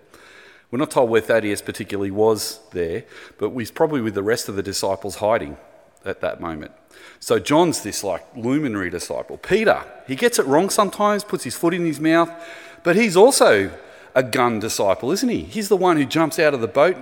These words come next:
and runs out to Jesus when Jesus is walking on the water. And then when he realises that he's on the water too, he's like, he's, he does start to doubt,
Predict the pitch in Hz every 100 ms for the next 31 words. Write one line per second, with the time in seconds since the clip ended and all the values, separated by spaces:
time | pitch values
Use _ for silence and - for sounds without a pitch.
0 | - - 110 107 110 139 156 131 147 147
1 | 107 131 156 175 180 123 101 151 139 123
2 | 135 151 147 135 123 120 170 202 196 -
3 | - - 131 170 160 135 127 170 170 143
4 | 120 110 120 147 175 190 180 175 185 180
5 | 190 208 190 - 120 135 - 127 - -
6 | 175 226 233 - 147 120 110 156 190 190
7 | -